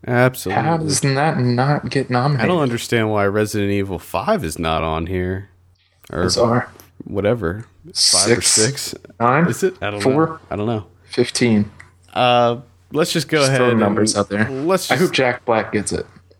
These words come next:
Speaker 2: I just wanna see that.
Speaker 1: For Bernie?
Speaker 2: Ja-, yeah, I think he deserves it.
Speaker 1: Um, yeah,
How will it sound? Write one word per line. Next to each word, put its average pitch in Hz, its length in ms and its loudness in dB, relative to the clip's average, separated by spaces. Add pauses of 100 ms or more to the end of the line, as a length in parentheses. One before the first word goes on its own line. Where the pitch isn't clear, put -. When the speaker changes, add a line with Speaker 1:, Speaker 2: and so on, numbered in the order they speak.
(220)
Speaker 2:
I 117 80 2
just 110 180 0
wanna 107 140 0
see 110 160 -2
that. - 240 -2 (280)
Speaker 1:
For - 160 -2
Bernie? 98 460 2 (260)
Speaker 2:
Ja-, 120 120 2 (280)
yeah, 107 220 2
I 107 40 0
think 113 240 0
he 107 100 0
deserves 82 460 -4
it. - 100 -6 (960)
Speaker 1:
Um, 127 840 2 (380)
yeah, 214 320 -2